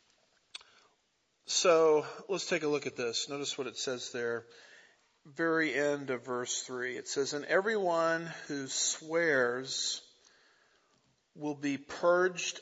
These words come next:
away according to the writing on the other side." And just before that, it says, "Surely everyone who steals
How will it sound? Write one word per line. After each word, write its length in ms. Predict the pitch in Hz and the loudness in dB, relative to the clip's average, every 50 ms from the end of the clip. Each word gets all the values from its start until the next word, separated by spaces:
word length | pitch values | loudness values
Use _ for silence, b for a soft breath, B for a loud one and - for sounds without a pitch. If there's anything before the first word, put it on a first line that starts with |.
| - - | -2 0
away 720 | 139 127 123 131 147 156 151 135 117 117 120 117 131 135 - - - - - _ _ _ b b b b b b b b b b b b _ _ _ _ - | 0 0 2 2 2 4 4 4 2 2 0 -2 -4 -6 -10 -16 -20 -20 -20 _ _ _ b b b b b b b b b b b b _ _ _ _ -10
according 480 | 131 - - - 170 165 156 156 151 | -10 -10 -2 0 0 0 0 -2 -6
to 160 | 147 - 165 | -6 -8 -6
the 100 | 139 135 | -4 -4
writing 420 | 123 123 127 127 127 131 135 135 131 | -2 2 4 4 4 4 2 -2 -4
on 140 | 127 120 123 | -6 -6 -4
the 100 | 123 113 | -4 -2
other 220 | 117 117 120 117 | -2 -2 -4 -4
side." 500 | - - - 139 123 117 117 110 110 110 - - - - _ _ - | -6 -2 0 2 2 2 2 0 -2 -6 -10 -16 -20 -20 _ _ -10
And 260 | 135 123 123 123 127 | -8 -8 -8 -8 -8
just 200 | 143 143 135 - | -6 -6 -6 -6
before 380 | - 123 - - 156 156 156 147 | -8 -10 -6 -2 0 0 2 2
that, 360 | 147 143 147 143 143 139 - | 4 4 4 4 4 2 0
it 160 | 135 123 - | -2 -6 -6
says, 800 | - - - 135 131 131 127 127 127 127 127 - - - - b b b b b b b b b b b b b b b b | -6 -4 -2 0 0 2 0 0 -2 -4 -4 -4 -4 -4 -4 b b b b b b b b b b b b b b b b
"Surely 800 | - - - - - - 202 202 202 202 208 202 208 208 196 - | -8 -4 -2 -2 2 4 4 6 6 6 6 4 4 2 0 4
everyone 560 | 143 175 175 170 185 185 170 160 156 151 147 | 4 4 6 4 2 0 0 -2 -2 -2 -4
who 240 | 147 - 147 151 135 | -4 -6 -6 -6 -6
steals 1160 | 120 - - - - - 202 202 190 165 131 113 117 123 131 147 143 - - - - - - | -4 -2 0 0 0 -2 -2 -2 -2 0 0 0 0 -2 -2 -2 -2 0 0 0 0 -4 -6